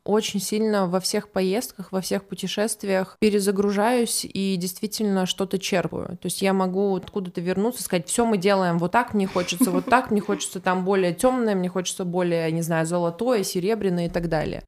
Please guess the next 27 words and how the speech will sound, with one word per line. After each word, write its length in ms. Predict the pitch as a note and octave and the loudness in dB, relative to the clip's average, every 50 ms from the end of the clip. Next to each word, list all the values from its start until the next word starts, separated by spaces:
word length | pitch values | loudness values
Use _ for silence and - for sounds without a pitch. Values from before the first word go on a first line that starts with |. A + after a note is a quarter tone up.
| _ - | _ -4
В 40 | - A3+ | 0 0
любом 280 | G#3+ G#3+ A#3 G#3+ G#3 | 4 6 6 6 4
случае, 500 | G#3 - - B3 D4+ C#4+ - - G#3+ F#3 | 2 0 0 0 0 0 0 2 2 4
я 100 | F#3+ G#3 | 4 4
не 120 | A#3 B3+ B3 | 2 2 0
скажу, 280 | B3 - C4 B3 C#4 | 0 0 0 0 0
что 160 | C#4+ - - A3+ | -2 -2 0 2
я 120 | G3+ G3 | 2 2
творческий 640 | F#3+ F#3+ G3 A#3 C#4+ D4 - - - - - G3 F3+ | 0 0 0 0 0 0 -2 -6 -8 -4 -6 -6 -6
человек, 380 | - - G3 F3+ E3+ E3+ E3 E3 | -4 -2 0 0 2 0 0 0
я 160 | - F#3 F#3 | 0 0 0
в 100 | F#3 F#3 | 0 0
большей 320 | F3+ F#3+ G3+ G3 - - F#3+ | 0 0 0 0 0 -4 -4
степени 440 | - - G3+ G3 G3+ G3+ F#3 F#3 | -2 0 0 0 2 0 0 2
организатор, 800 | F3+ F3+ F#3 F3+ G3 F#3+ F#3+ F#3 F#3+ A3 B3+ D4 - A3+ - E3+ - F3 - | 2 2 2 2 2 2 2 2 2 2 2 2 0 -4 -4 -4 -8 -8 2
поэтому 320 | - G3+ G#3 G#3 G#3+ A3 G#3 | 2 2 4 4 2 2 4
я 160 | G3 G#3+ G#3+ | 4 4 4
не 200 | G#3 G#3 G#3+ G3+ | 6 4 4 4
собираю 500 | - - F#3+ F3 E3 F3 F3 E3+ E3 D#3+ D#3 | 2 2 0 0 0 2 2 4 2 2 0
сама, 360 | - - E3+ E3 F3+ B3 C4+ | 0 0 0 0 0 0 -2
хотя 520 | - G#3+ - - F3 E3+ E3 - - - - | -2 -4 -2 0 2 2 2 0 -4 -6 -4
изначально 480 | F#3 G3+ F#3+ F#3 - G#3 F3+ E3+ E3 | -2 0 0 0 0 0 0 2 2
мы 560 | E3 D#3+ D#3+ D#3 D#3 D3 D3 - F2+ D#2 - F3 | 2 2 0 0 0 0 -2 -2 -4 -6 -8 -6
собирали 520 | E3+ - F#3 F3 F3 E3+ E3 D#3+ D3+ D3+ D#3+ | -6 -4 0 0 2 2 2 2 0 0 -2
с 360 | D#3 - - - - - - - | -2 -2 -4 -4 -4 -6 -6 -2
подругой 380 | - F3 F#3 F#3 F#3 E3+ E3 | 0 2 2 2 2 2 0
вместе, 560 | D#3+ D#3+ F3 F3 E3+ E3+ - - - C#4 C#4+ | 0 0 0 2 0 0 -2 -2 -2 -2 -2